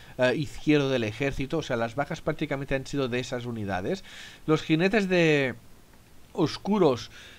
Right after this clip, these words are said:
cincuenta y dos bajas y sesenta y cinco, no están nada mal para una unidad que no, eh, que no sirve para nada, ¿vale? Porque estas unidades sirven para, eh, hostigar al enemigo y tenerlas ahí paradas y que no, que no estén haciendo lo que, lo que deban de hacer. Por tanto, mm, de unido las bajas que me han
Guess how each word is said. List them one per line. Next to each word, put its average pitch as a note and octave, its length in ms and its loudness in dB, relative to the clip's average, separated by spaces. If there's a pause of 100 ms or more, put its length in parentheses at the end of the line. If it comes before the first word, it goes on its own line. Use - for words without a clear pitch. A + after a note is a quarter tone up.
(140)
cincuenta F3+ 480 2
y - 20 4
dos A3+ 160 4
bajas C4+ 220 2
y G3+ 40 -4
sesenta F3 220 -2
y C#3 60 -2
cinco, D#3 280 -4
no F3+ 60 0
están C#4 260 -2
nada F#3+ 160 6
mal E3 200 2
para D#3 160 2
una F#3+ 100 2
unidad D#3+ 300 4
que C#3+ 160 0
no, C#3+ 420 2
eh, A#2+ 320 -2 (400)
que C#3 100 2
no E3 80 4
sirve F#3+ 300 4
para B2 220 4
nada, D#3 280 4 (300)
¿vale? D3 180 6
Porque D#3 280 0
estas F3+ 160 -6
unidades F3 260 6
sirven F3 300 0
para, F3+ 400 6 (260)
eh, C#3 200 6
hostigar E3 520 4
al G3+ 80 4
enemigo D#3+ 380 2
y F3 80 -2
tenerlas E3+ 380 4
ahí D3+ 180 4
paradas E3 500 6
y F#3+ 120 -2
que C#3+ 140 4
no, D3 400 0
que C#3 120 -2
no D3 60 -2
estén F3 200 -2
haciendo D3+ 340 0
lo D#3 140 2
que, A#2 340 2 (280)
lo C3 160 0
que B2 100 2
deban C#3 340 0
de A#2+ 160 0
hacer. D#3+ 360 0
Por A#2+ 160 -4
tanto, C#3+ 520 0
mm, C#3 600 -8
de D#3 180 2
unido G3+ 380 2
las C3+ 240 2
bajas D3 400 2
que C#3+ 160 -4
me B2+ 140 -4
han D#3 180 -4